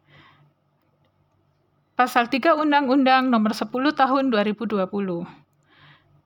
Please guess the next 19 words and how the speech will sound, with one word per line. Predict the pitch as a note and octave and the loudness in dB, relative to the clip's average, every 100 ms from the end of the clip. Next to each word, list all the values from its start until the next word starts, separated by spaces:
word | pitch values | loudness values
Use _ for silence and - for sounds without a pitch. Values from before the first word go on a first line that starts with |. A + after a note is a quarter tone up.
| _ _ - | _ _ -4
A. | A3+ C4+ F4 - - | 0 0 0 -8 -10
Dokumen | - A3 B3+ A#3+ D#4+ | -2 -2 0 0 0
yang | F4+ E4 | 0 0
dibuat | C4 C4 C4+ | 0 0 0
sebagai | A#3+ A3 A3+ | -2 -2 0
alat | G3+ A3+ | 0 0
menerangkan | B3 B3+ C4 C4+ D4 E4 | 0 0 2 2 0 -2
suatu | E4 D4 C#4+ C#4 | 0 0 0 -2
kejadian | C#4 A#3 A#3 A#3 A#3 A3+ | -2 -2 -2 0 0 0
yang | G#3 G3 | 0 -4
bersifat | F#3 G3+ A#3 A#3 | -6 -8 -8 -8
perdata, | F#3 F3+ F3+ - F3+ F3+ - _ - | -10 -8 -10 -10 -12 -12 -20 _ -10
meliputi | A3 G#3 G3+ G3+ G3 G#3 B3+ - - _ | -4 -4 -4 -8 -6 -4 -4 -8 -20 _
surat | - A#3 G#3+ | -6 -4 -4
perjanjian, | G#3 G#3+ G#3 G3 G3 G3 A#3+ E4+ | -4 -4 -2 -2 -4 -2 -4 -4
surat | - - B3+ | -8 -2 0
keterangan, | C#4+ D4+ C#4+ C4 C4 B3+ A#3 G3 | 0 -2 0 2 2 2 0 -2
surat | - A#3 A#3+ A#3+ | -8 -4 -4 -2
penyataan, | C4 C#4 C4+ C4 - G3+ | -2 0 0 0 0 -2